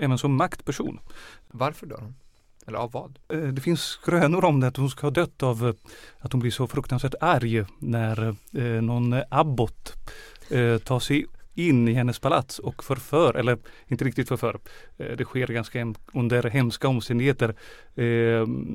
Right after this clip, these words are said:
Speaker 2: Förgriper sig på.
Speaker 1: förgriper sig på en, eh, eh, om det nu är en sångerska eller en betjänt, minns inte. Men jag tror att det är en sångerska. Eh,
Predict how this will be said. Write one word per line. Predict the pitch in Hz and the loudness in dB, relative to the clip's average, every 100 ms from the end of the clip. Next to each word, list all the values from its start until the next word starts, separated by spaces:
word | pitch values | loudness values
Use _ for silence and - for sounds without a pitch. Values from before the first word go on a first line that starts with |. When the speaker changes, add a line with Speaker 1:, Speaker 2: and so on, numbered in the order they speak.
| - - 110 | -8 -8 -4
Speaker 2:
Förgriper | 113 117 104 | -2 -2 -4
sig | 101 | -10
på. | 92 90 - | -10 -12 -14
Speaker 1:
förgriper | 135 151 147 131 | -2 2 2 2
sig | 131 117 | 0 -2
på | 123 | 0
en, | 123 123 | 0 2
eh, | 123 123 - - 123 | 2 0 -2 -4 -2
eh, | 120 117 117 123 117 113 117 - - | 0 -2 -2 -4 -4 -4 -6 -8 -8
om | - 127 | -4 -2
det | 117 | 0
nu | 117 | 0
är | |
en | 113 | 0
sångerska | - 120 113 113 - 127 - | -2 -2 -2 -4 -6 -8 -4
eller | 117 113 113 | -2 0 0
en | 110 | -2
betjänt, | 107 - 110 104 - | -4 -4 -4 -4 -6
minns | 127 110 - | -4 -2 -2
inte. | 110 113 | -6 -2
Men | |
jag | 135 | -2
tror | - | 0
att | 131 | 0
det | |
är | 117 | 0
en | |
sångerska. | 110 110 117 117 - - - - - | 0 -4 -4 -6 -8 -14 -20 -18 -10
Eh, | - 67 67 69 | -6 -4 -4 -4